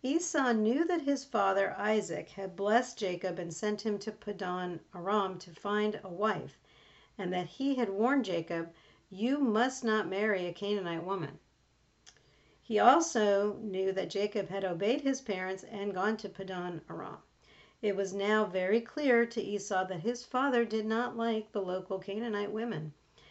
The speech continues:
So Esau visited his uncle Ishmael's family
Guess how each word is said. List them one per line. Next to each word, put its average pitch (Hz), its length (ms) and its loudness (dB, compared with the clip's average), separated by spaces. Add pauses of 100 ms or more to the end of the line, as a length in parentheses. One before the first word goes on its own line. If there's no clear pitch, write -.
(340)
So 220 280 0
Esau 247 500 4
visited 214 480 2
his 269 180 -2
uncle 226 520 0
Ishmael's 185 880 -2
family 175 680 -4